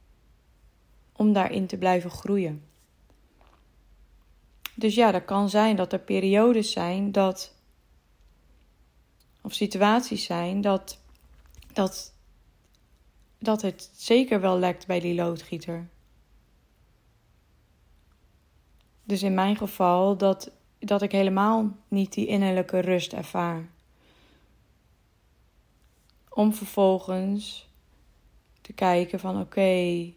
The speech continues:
hoe kan ik weer die innerlijke rust in mezelf vinden? Wat heb ik daar nu voor nodig?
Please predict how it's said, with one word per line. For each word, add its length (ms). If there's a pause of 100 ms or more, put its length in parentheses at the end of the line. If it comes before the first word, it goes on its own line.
hoe 220
kan 240
ik 440 (420)
weer 220
die 100
innerlijke 520
rust 360
in 140
mezelf 360
vinden? 600
Wat 320
heb 140
ik 120
daar 220
nu 180
voor 180
nodig? 600